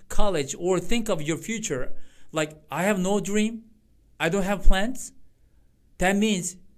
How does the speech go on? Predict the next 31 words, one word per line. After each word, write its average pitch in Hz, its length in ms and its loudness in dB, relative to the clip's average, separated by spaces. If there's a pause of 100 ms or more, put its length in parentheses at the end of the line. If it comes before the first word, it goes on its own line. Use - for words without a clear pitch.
(380)
you 190 220 -2
don't 240 320 4
follow 196 340 2
God's 151 260 -4
vision. 214 360 -14 (640)
You 208 160 -4
follow 190 480 -2
money. 190 420 -2 (880)
Once 175 220 -4
again, 143 260 -6 (240)
if 147 160 -6
you 185 80 0
follow 208 240 0
the 240 80 -2
money, 240 300 2
you 147 200 -6
will 196 140 -4
fail. - 480 -2 (540)
But 131 100 -12
when 165 160 -2
you 220 80 -2
follow 208 380 0
God, 151 420 -4 (880)
then 151 220 -6
God 156 200 -4
will 170 80 -2
support 143 540 0
you 131 60 -10
what 113 180 -4
you - 100 -6
ask. 117 460 -16